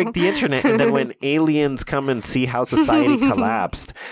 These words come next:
Speaker 1: our main mode of communication is the internet. Telephones are connected to it. T Vs connected to it. Everything's connected to it, to
Speaker 2: Mm-hmm.
Speaker 1: the internet.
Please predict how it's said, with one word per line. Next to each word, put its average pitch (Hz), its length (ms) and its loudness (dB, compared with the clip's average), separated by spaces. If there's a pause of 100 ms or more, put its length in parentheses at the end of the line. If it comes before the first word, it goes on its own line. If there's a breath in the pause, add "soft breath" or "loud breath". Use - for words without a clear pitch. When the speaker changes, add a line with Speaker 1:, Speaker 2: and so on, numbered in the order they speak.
(160 loud breath)
Speaker 1:
our 117 120 0
main 120 320 0
mode 127 260 2
of 123 120 -2
communication 117 600 0
is 101 120 0
the 92 80 -2
internet. 90 580 -4
Telephones 90 460 -4
are 90 80 -2
connected 82 420 -6
to 87 200 0
it. 85 120 -2 (260 loud breath)
T 98 120 -2
Vs 82 280 -4
connected 82 500 -6
to 87 180 0
it. 85 180 -2 (300 loud breath)
Everything's 151 500 0
connected 78 440 -8
to 69 120 -4
it, 50 160 -6
to - 140 -6
Speaker 2:
Mm-hmm. 185 200 0
Speaker 1:
the 85 120 -4
internet. 71 500 -6